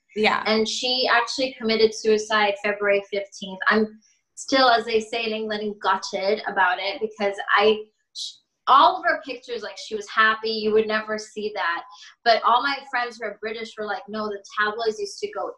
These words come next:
Speaker 2: in on her every day." She had just gotten in an altercation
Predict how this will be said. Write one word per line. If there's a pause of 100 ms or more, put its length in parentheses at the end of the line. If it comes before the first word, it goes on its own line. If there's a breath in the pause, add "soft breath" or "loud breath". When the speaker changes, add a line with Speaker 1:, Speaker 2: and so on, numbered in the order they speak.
Speaker 2:
in
on
her (100)
every
day." (280 loud breath)
She
had
just
gotten
in
an
altercation